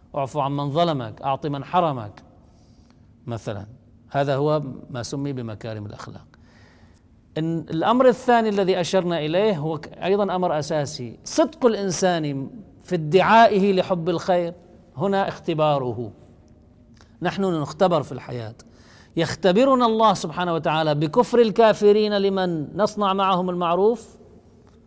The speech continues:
يختر-، يختبرنا الله، هل أنتم فعلًا صادقون في حب الخير؟ هل أنتم صادقون في حب المعروف؟ هل تفعلون ذلك فعلًا لوجه الله عز وجل؟ هذا اختبار لنا.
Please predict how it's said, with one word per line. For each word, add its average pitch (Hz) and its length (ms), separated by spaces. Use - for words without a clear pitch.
يختر-، 170 460
يختبرنا 170 600
الله، 156 600
هل 208 260
أنتم 208 380
فعلًا 185 360
صادقون 170 720
في 185 200
حب 175 280
الخير؟ 214 460
هل 165 160
أنتم 196 280
صادقون 175 640
في 170 200
حب 170 260
المعروف؟ 175 600
هل 190 140
تفعلون 196 520
ذلك 208 580
فعلًا 190 480
لوجه 214 420
الله 190 180
عز 165 280
وجل؟ 156 300
هذا 170 160
اختبار 160 420
لنا. 147 340